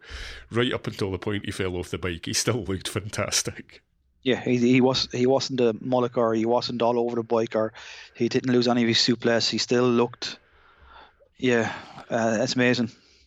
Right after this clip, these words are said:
Speaker 1: So, uh, you've been injured this week, mate.
Speaker 2: <laughs> I've been injured with the last week or so. I'm, uh, my day job is an I T engineer, um, so I was removing some servers from one of our, um, stores for our point of sale system,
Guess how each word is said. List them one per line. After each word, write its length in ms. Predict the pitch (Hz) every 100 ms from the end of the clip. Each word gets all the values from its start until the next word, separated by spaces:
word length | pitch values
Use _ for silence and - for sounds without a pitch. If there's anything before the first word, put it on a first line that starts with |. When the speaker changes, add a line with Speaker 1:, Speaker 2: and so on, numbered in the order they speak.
| - - - - -
Speaker 1:
So, 240 | - 131 139
uh, 40 |
you've 260 | 143 185 226
been 120 | 110
injured 320 | 151 254 269
this 200 | 254 -
week, 160 | 170 -
mate. 160 | 87 - - -
Speaker 2:
<laughs> 300 | - - -
I've 1080 | 160 170 151 131 120 120 117 - - - 127
been 100 | 127
injured 200 | 139 139
with 100 | 127
the 80 | 120
last 260 | 123 123 123
week 160 | 127
or 60 | 139
so. 280 | - 131 120
I'm, 420 | 120 120 120 117
uh, 200 | - -
my 180 | 139 123
day 240 | 120 135 135
job 180 | 131 120
is 80 |
an 60 | 117
I 80 | 120
T 200 | 117 123
engineer, 420 | 117 113 120 117 - - - _ -
um, 680 | 120 113 110 110 110 110 113
so 260 | - 117
I 40 | 117
was 120 | 117
removing 340 | 120 131 127
some 140 | 117 117
servers 380 | 123 123 120 120
from 580 | 120 113 110 113 110 104
one 200 | 123 117
of 160 | 113
our, 560 | 113 113 110 110 110 113
um, 300 | 107 110 107 _ _ - - -
stores 480 | - 131 117 107 -
for 280 | - - -
our 60 | 117
point 220 | - 117
of 60 |
sale 220 | - 123 123
system, 360 | 123 - 120